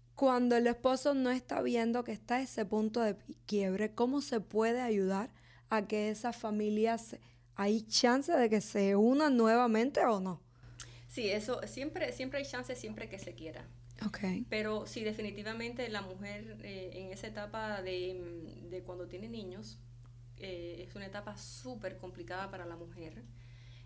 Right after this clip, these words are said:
Speaker 2: eh, porque la mujer entra en esa,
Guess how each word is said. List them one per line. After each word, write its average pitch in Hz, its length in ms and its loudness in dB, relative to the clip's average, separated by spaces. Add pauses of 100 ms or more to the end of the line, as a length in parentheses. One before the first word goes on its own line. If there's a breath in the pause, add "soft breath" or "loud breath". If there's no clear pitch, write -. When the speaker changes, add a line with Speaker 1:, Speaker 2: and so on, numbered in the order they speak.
Speaker 2:
eh, 180 760 -6
porque 196 600 -6
la 196 100 -4
mujer 208 380 -6
entra 220 520 -4
en 196 140 -8
esa, 208 340 -6